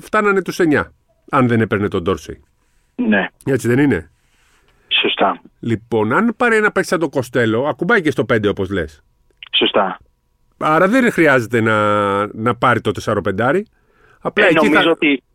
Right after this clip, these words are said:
Speaker 1: θα κάνει
Speaker 2: ναι.
Speaker 1: μεταρρυθμίσεις, θα πάει το, θα είναι ο, ο Κοστέλο, ο Πίτερς και ο Παπα-Νικολάου πέμπτο τεσάρι.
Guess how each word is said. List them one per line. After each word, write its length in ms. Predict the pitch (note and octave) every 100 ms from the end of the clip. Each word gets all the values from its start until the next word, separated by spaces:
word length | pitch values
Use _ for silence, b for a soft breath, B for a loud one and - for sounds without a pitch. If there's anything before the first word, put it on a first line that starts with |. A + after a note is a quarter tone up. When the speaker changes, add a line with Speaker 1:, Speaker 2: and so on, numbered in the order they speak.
| _ -
Speaker 1:
θα 140 | D#3
κάνει 220 | G#3 G#3+
Speaker 2:
ναι. 80 | G3
Speaker 1:
μεταρρυθμίσεις, 640 | F#3 D#3 C#3+ F3+ G#3+ A#3+ G#3+
θα 140 | D3
πάει 200 | - D#3+
το, 340 | C3+ C3 B2 A2 B B
θα 100 | -
είναι 120 | C#3+ C3
ο, 220 | A#2+ - -
ο 120 | C3+
Κοστέλο, 680 | - C3 - D#3 C3+ G#2 F#2
ο 120 | C3 A2+
Πίτερς 320 | D3 C3 A#2
και 100 | E3+
ο 40 |
Παπα-Νικολάου 800 | D3+ D3+ D3 C3+ C3+ C#3 C3+ A#2
πέμπτο 340 | C3+ A#2+ G#2+ F#2+
τεσάρι. 560 | F#2 C3 C#3+ G#3+ B3